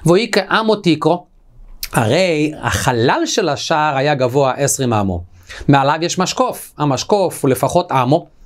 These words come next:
ככה הגמרא הבינה, ואמו מעזיבו.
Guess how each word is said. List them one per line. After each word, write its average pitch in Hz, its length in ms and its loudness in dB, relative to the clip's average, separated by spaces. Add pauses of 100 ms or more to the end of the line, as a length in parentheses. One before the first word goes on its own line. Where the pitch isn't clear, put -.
(140)
ככה 147 160 0
הגמרא 127 300 2
הבינה, 117 280 0 (580)
ואמו 135 340 2
מעזיבו. 165 500 0